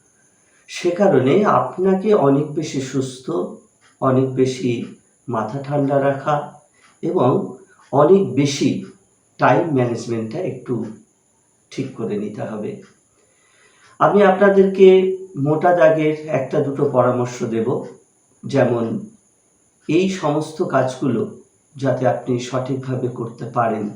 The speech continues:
সেজন্য একটি রুটিন তৈরি করুন।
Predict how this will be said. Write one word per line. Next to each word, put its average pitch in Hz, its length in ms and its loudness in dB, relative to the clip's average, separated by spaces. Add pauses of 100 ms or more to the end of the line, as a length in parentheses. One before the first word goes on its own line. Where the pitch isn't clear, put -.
(800)
সেজন্য 170 760 2 (1000)
একটি 143 640 -2 (300)
রুটিন 135 480 -2
তৈরি 113 300 -2
করুন। 104 460 -4